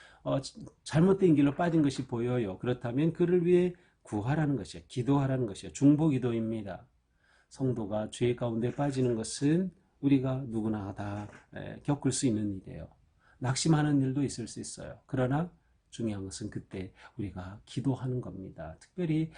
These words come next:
기도해 주는 거예요. 중보 기도가 중요한 거예요. 왜냐하면 그 믿음을 지키도록, 믿음의 길을 떠나지 않도록. 그런데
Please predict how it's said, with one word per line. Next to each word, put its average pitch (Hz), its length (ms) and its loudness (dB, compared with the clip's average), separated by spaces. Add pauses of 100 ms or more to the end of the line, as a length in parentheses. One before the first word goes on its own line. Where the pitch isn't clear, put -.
(140)
기도해 127 580 2
주는 101 320 -2
거예요. 80 300 -10
중보 131 500 2
기도가 123 460 -4
중요한 104 380 -6
거예요. - 220 -16 (220)
왜냐하면 139 560 4 (240)
그 147 100 2
믿음을 123 420 4
지키도록, - 680 -14 (540)
믿음의 110 340 -2
길을 123 240 -2
떠나지 143 360 -2
않도록. 95 520 -10
그런데 160 960 2